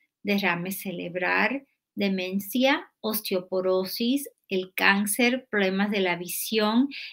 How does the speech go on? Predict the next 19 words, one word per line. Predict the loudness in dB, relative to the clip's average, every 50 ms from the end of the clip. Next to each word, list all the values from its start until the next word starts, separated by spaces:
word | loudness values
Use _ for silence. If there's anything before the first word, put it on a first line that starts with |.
| -18 _ _
y | 8 8 8 8 6
problemas | 6 6 8 8 8 6 6 4 4 2 -2
en | 0
las | 0 0 0 -2 -6
extremidades. | -8 -8 -6 -6 -4 -4 -4 -4 -4 -6 -6 -6 -6 -8 -12 -14 -16 -16 -16 -16 _ _ _ _ _ _ _ _ _ _ _ _ _ _ _ _ _ _ -8 -8 -8 -10 -16 -18 -20 -20 _ _ _ _ 4
¿Es | 6 6 6 6 6
cierto | 8 8 8 8 6 2 0 2
que | 2 4
la | 4 4 4
diabetes | 4 4 4 4 4 2 0 0 -4 -4 -4
dos | -2 -2 -2 -2 -4 -8 _
puede | 0 2 4 4 4 4 2
causar | 0 -2 -2 0 2 2 2 2 0
una | -2 -2 -2 -2 -2
muerte | 0 0 -2 -2 -4 -8 -8
temprana? | -4 -4 -2 -2 0 2 4 4 4 6 4 4 2 2 -2 _ _ -4
Claro | 0 4 8 8 8 8 8 4 0
que | -4 -6
sí. | -6 -4 -4 -4 -4 -4 -6 -10